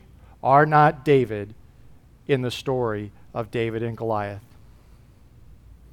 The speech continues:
You wanna know who David is in the story of David and Goliath? Jesus. Jesus is David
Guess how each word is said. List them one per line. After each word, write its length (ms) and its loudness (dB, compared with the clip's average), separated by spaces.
You 140 2
wanna 220 6
know 260 8
who 180 -2
David 340 4
is 200 4
in 80 2
the 60 -2
story 300 6
of 100 4
David 280 6
and 100 2
Goliath? 380 6
Jesus. 720 -6
Jesus 800 2
is 180 4
David 540 2